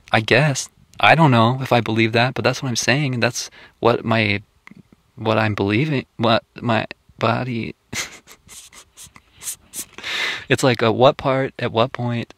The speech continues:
<laughs> at what point and at what part am I playing into this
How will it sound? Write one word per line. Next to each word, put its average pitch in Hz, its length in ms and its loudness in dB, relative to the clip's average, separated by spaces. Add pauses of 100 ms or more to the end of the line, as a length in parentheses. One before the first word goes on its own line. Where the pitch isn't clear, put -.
<laughs> - 1300 -8
at 127 120 4
what 135 280 2
point 135 340 -2
and 123 80 -2
at 113 120 -2
what 113 180 0
part 117 340 -2
am 113 160 -4
I 107 180 0
playing 135 360 -6
into 143 220 -6
this 180 380 -8